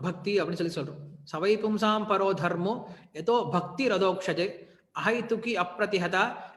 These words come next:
ஏ ஆத்மா சுப்ரசீததி" அப்படின்னு சொல்லி சொல்றார். கிரு-, அஹ்,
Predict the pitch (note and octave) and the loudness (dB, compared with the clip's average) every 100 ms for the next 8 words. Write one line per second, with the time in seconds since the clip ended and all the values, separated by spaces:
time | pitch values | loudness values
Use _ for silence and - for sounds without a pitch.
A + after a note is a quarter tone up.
0 | - F3+ G#3 G#3 G3+ G#3+ A3 F#3+ - G3+ | -2 2 2 2 0 0 0 -2 -2 -2
1 | G3 E3+ D#3+ F#3+ F#3 D3 D3 G3+ F3 D3+ | -2 -2 0 0 0 0 -2 -4 -4 -4
2 | G#2+ - - - - - D#3 D#3 D3+ | -6 -10 -20 -20 -20 -18 -16 -10 -6